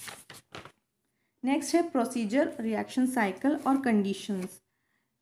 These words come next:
पीसीआर एक्सपेरिमेंट करने के लिए सबसे पहले वायल में टारगेट डीएनए सीक्वेंस,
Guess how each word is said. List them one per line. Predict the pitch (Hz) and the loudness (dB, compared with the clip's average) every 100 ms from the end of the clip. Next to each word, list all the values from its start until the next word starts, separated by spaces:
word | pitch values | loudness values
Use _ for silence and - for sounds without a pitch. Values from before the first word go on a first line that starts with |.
| - | 0
पीसीआर | 277 285 320 330 | 0 6 6 6
एक्सपेरिमेंट | 320 320 294 277 294 302 | 4 2 2 4 4 4
करने | 269 240 254 | 2 2 0
के | 254 254 | 2 2
लिए | 240 240 302 - - | 2 2 0 -2 -10
सबसे | - 294 | -4 0
पहले | 294 262 262 269 - - | 4 4 4 0 -6 -6
वायल | 214 220 214 269 | 2 4 6 6
में | 285 254 302 - - _ | 6 6 4 0 -12 _
टारगेट | 233 214 208 277 | 2 4 4 4
डीएनए | 254 262 254 | 4 4 2
सीक्वेंस, | 262 262 - 269 302 320 | 2 -2 0 2 2 0